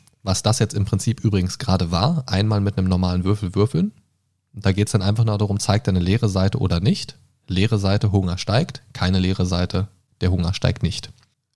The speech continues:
Genau, und ihr könnt schon mal den Hunger auf zwei setzen, so wie ihr ihn eben auf null gesetzt habt. Sehr gut, Chris, äh, Max.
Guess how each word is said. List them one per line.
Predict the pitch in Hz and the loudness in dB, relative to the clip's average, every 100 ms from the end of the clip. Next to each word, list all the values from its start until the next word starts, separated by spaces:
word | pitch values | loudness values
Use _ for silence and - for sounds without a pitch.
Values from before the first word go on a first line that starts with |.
| _ _ _ _ - | _ _ _ _ -4
Genau, | 95 87 87 | -2 0 -2
und | 98 | -4
ihr | 110 | -4
könnt | - 95 | -2 -2
schon | - 98 | 0 0
mal | 90 | 0
den | 90 | 0
Hunger | 104 101 - | 0 0 -4
auf | - | -6
zwei | - 107 123 | -4 0 0
setzen, | 117 123 - 104 | -2 -4 -2 -2
so | 101 | 0
wie | 95 | 0
ihr | 95 | -2
ihn | 95 | -4
eben | - | -4
auf | - | -2
null | 127 160 | -2 0
gesetzt | 143 147 - - | -2 -4 -6 -4
habt. | 147 - | -4 -4
Sehr | - - | -6 -4
gut, | - - | -6 -6
Chris, | - 139 - | -2 -2 0
äh, | 123 120 123 120 | 0 0 0 0
Max. | 123 - | -2 -6